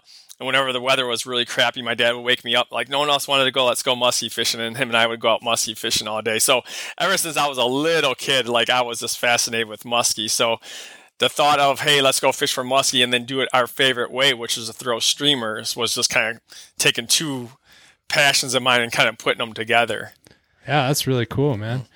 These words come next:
Speaker 2: And all your brothers got into fly fishing too, huh?
Speaker 1: Yep. And, um, it kind of a progression that kinda just came together, um, all about the same,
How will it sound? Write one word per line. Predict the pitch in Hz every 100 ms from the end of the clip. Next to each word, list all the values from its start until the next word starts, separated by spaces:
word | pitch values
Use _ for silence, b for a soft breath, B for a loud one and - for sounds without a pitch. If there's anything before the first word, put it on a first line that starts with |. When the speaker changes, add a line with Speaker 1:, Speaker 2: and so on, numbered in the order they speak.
| b -
Speaker 2:
And | 143
all | 160
your | 156
brothers | 127 143 156 151 -
got | 147
into | 151 143
fly | - 143
fishing | 135 139 - 139
too, | 127 147 117
huh? | 120 131 - _
Speaker 1:
Yep. | 139 160 - _ -
And, | 139 139 139 135
um, | 139 135 135 131 123 131 _ _ _ _ _ _
it | -
kind | - 170
of | 156 139
a | 143
progression | 123 175 151 156 -
that | 143
kinda | 160 143
just | 135
came | - 139 131
together, | 117 117 117 117 123 -
um, | 117 113 107 110 _ b b b
all | - 123
about | 123 -
the |
same, | 113 123 123